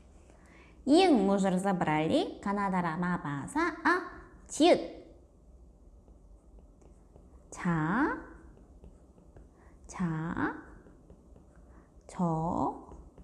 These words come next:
Чо. Чу. Чу. Чу. Чу. Чу.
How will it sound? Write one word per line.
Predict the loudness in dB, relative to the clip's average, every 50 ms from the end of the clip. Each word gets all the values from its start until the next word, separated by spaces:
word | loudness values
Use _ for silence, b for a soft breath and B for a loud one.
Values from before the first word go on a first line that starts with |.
| -20 -20 -20 -20 -20 -20 -20 -20 -20 -20 -20 -20 -20 -20 -20 -20 -20 -20 _ -20 -20 -20
Чо. | -10 -6 -6 -4 -4 -4 -4 -4 -4 -2 -2 -2 -4 -4 -8 -12 -18 -20 -20 -20 -20 -20 -20 -20 -20 -20 -20 -20 -20 -20 b b b b b b b b b b -20 -20
Чу. | -14 -8 -4 -2 -2 -2 -2 -2 -2 -2 0 0 0 0 0 -2 -4 -6 -14 -18 -20 -20 -20 -20 -20 -20 -20 -20 -20 -20 -20 -20 -20 -20 -20 -20 -20 -20 -10 -4
Чу. | -2 -2 0 0 -2 -2 -2 0 0 0 0 -2 -4 -8 -16 -20 -20 -20 -20 -20 -20 -20 -20 -20 b b b b b b b b b b b
Чу. | -18 -10 -4 -2 -2 -2 -2 -2 -2 -2 -2 -2 0 0 0 0 -2 -6 -10 -16 -18 -20 -20 -20 -20 -20 -20 -20 -20 -20 -20 -20 -20 -20 -20 -20 -20 -20 -20 -20 -20
Чу. | -14 -8 -4 -4 -4 -2 -4 -4 -4 -2 -2 0 0 0 -2 -2 -6 -12 -18 B B B B B B B B B -20 -20 -20 -20 -20 -20 -20 -20
Чу. | -14 -8 -6 -4 -4 -4 -4 -4 -4 -4 -4 -6 -4 -4 -2 -2 -2 -4